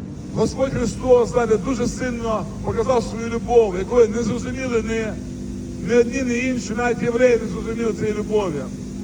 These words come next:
Але сьогодні є час добрий поняти нам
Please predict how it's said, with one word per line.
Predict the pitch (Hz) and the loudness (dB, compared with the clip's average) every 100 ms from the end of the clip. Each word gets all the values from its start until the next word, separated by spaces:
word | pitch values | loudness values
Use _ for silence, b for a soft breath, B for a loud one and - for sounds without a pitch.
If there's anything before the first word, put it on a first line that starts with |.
| - - - - - - - - - B B B B | -10 -10 -10 -10 -10 -10 -8 -8 -10 B B B B
Але | 185 233 | 4 4
сьогодні | - 269 269 254 233 202 175 | 4 2 2 2 0 0 -2
є | 247 - | -4 0
час | 254 247 - | 2 2 2
добрий | 262 254 214 196 151 110 - - - - | 6 6 6 0 0 -4 -8 -8 -8 -2
поняти | 208 233 269 254 226 | 0 2 2 0 0
нам | 226 | 0